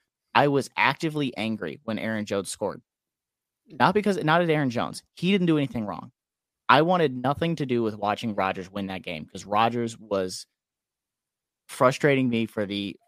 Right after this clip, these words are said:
fourth, fifth, seventh week in a row. And I just, I didn't enjoy, he, he was not playing enjoyable football, and he hasn't for most of the year.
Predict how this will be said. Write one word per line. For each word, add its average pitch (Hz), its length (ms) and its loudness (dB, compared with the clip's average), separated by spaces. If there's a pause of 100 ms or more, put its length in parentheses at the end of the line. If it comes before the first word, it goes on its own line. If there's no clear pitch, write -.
(120)
fourth, 127 440 -2
fifth, 123 400 -4
seventh 123 480 0
week 120 220 -4
in 113 80 -4
a 107 40 -4
row. 90 300 -2 (340)
And 110 80 0
I 110 80 2
just, 95 180 -10 (120)
I 113 140 2
didn't 110 280 0
enjoy, 101 300 0
he, 123 220 -6
he 135 180 -4
was 127 160 -4
not 110 280 0
playing 110 220 -4
enjoyable 98 360 -2
football, - 440 -12
and 110 80 -4
he 107 100 -2
hasn't 110 300 -4
for - 120 -6
most 123 240 0
of 123 60 -4
the 123 60 -8
year. 147 220 -6